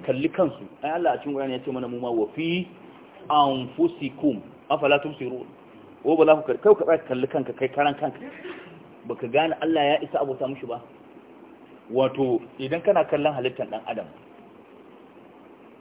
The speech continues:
wato wanda kana kallon ƙirin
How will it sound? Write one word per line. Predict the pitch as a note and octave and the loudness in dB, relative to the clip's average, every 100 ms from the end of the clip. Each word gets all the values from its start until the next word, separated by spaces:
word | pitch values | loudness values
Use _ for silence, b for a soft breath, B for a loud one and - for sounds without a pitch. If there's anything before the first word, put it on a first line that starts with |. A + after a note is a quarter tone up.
| - - - | -20 -18 -10
wato | G2+ A#2 | -8 -4
wanda | A#2+ F3 D#3+ - - - | -2 0 0 -2 -10 -8
kana | E3 C#3+ | -4 -4
kallon | D3 C#3 C#3 C#3+ - | -2 -2 -2 -6 -8
ƙirin | F3+ E3+ C3+ | -4 -2 -4